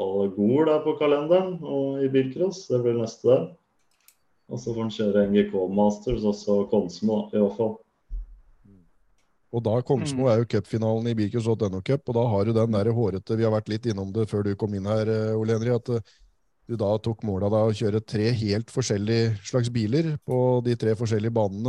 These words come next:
Speaker 2: og det viser jo bare liksom hvor, eh, allsidig du er da, både med tanke på hva du kjører av grener, men også hva du kjører i bilcross. Du har jo kjørt det aller, aller meste av biltyper og, og fram-
Speaker 1: Jeg
Speaker 2: og
Speaker 1: kjører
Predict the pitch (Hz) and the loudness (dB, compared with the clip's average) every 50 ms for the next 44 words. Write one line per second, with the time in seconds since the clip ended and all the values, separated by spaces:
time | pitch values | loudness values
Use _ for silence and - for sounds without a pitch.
0 | 135 135 131 123 123 123 120 107 - _ _ _ _ _ _ _ - 110 110 120 | 0 2 2 2 2 2 0 -2 -6 _ _ _ _ _ _ _ -10 -6 -4 -2
1 | 104 - - 165 160 131 120 117 117 113 113 101 113 107 110 101 95 98 104 104 | -2 0 0 0 2 2 2 2 0 0 0 0 0 -2 -2 -2 0 0 0 0
2 | 104 104 107 113 113 113 110 110 110 110 107 107 101 98 - - 117 117 - - | 0 -2 0 0 2 2 2 2 2 2 0 0 -2 -4 -4 -4 -4 -2 -2 -2
3 | - 110 101 101 110 110 123 123 127 147 170 175 156 127 117 110 107 117 117 117 | -2 -2 -2 0 2 2 4 4 4 4 4 2 2 2 2 2 2 2 2 2
4 | 110 117 117 - 117 107 - - 101 107 113 113 113 110 110 113 113 113 110 110 | 2 0 -2 -2 -2 -4 -4 -6 -4 -2 0 2 2 4 4 4 2 2 2 0
5 | 110 104 104 104 101 98 92 90 92 98 101 123 117 - - 107 98 95 95 107 | -2 -4 -6 -4 -2 0 0 0 0 0 -2 -2 -2 -2 0 -2 0 0 2 2
6 | 107 110 110 113 110 98 87 85 98 120 135 135 131 123 113 104 95 - 175 180 | 2 2 2 0 0 0 -2 -2 -2 -2 -2 -2 -2 -4 -4 -6 -6 -4 -2 0
7 | 135 95 104 101 - 117 98 90 92 95 90 95 95 104 139 160 156 127 123 110 | 0 0 -2 -4 -2 -2 -2 -2 -2 -4 -6 -8 -8 -4 -2 -2 -2 0 0 0
8 | 131 160 - - - - - - - - _ - - 87 87 90 98 113 110 95 | 0 -2 -4 -6 -8 -10 -10 -10 -12 -12 _ -12 -12 -10 -8 -6 -4 -2 -2 -2
9 | 95 101 - 180 143 135 135 - - - - 90 95 98 98 _ - - - - | -2 -4 -4 -4 -2 -2 -2 -2 -4 -8 -10 -8 -8 -10 -10 _ -18 -20 -20 -20
10 | - - - - - - 98 - - - - - 101 101 - 110 110 107 110 107 | -20 -20 -16 -10 -8 -4 -4 -4 -4 -2 -2 -2 -2 -2 0 0 0 2 2 2
11 | 104 104 101 95 - - _ _ _ _ _ _ _ _ _ - - 104 101 - | 2 0 -2 -4 -8 -12 _ _ _ _ _ _ _ _ _ -12 -10 -10 -6 -4
12 | - 110 95 - - 117 104 110 107 117 127 | -2 0 0 2 2 4 4 4 4 4 4